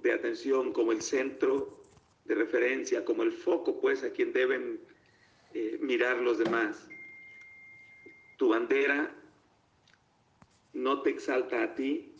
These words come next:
ni exalta ningún movimiento, ni pone en alto ninguna corriente ideológica, sino que exalta al Señor.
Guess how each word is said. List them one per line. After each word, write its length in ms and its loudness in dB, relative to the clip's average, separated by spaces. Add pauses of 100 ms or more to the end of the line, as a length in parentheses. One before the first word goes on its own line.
(440)
ni 200 -2
exalta 600 0
ningún 400 -2
movimiento, 760 -2 (1200)
ni 160 -2
pone 580 2
en 120 -2
alto 720 0 (140)
ninguna 520 -2
corriente 560 0
ideológica, 840 0 (1800)
sino 360 -2
que 100 2
exalta 520 0
al 80 2
Señor. 440 -4